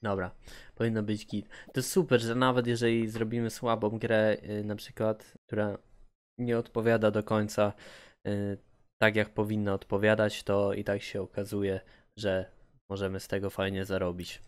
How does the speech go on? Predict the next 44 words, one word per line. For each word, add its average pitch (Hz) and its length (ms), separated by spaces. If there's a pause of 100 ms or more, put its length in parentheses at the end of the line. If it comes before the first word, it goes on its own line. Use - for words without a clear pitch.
(400)
Super. 95 420 (560)
Nie 120 80
wiem, 107 100
po 104 120
co 98 220
w 107 100
grach 104 260
akcji 101 420
liniowa 107 420
fabuła 104 480
i 90 60
to 92 120
wszystko, 98 460 (400)
ale 110 280 (260)
nie 160 100
wiem, 165 100
czy 135 120
to 131 100
lepiej 123 320
mieć, 127 260
czy - 200
nie 110 180
mieć 92 160
w - 40
sumie. 95 340 (440)
Tak, 151 320
weźmy 110 340
wywiad. 101 460 (280)
Co 127 120
zrobiłem? 101 480 (480)
Nie 110 60
wiem, 107 100
coś 110 160
klikłem, 98 460
ale 90 220 (300)
zawsze 120 340
to 110 80
jakiś 104 220
rozgłos, 101 500
coś - 220
tam 98 160
siądzie, 98 340
fajna 92 320
gierka. 92 420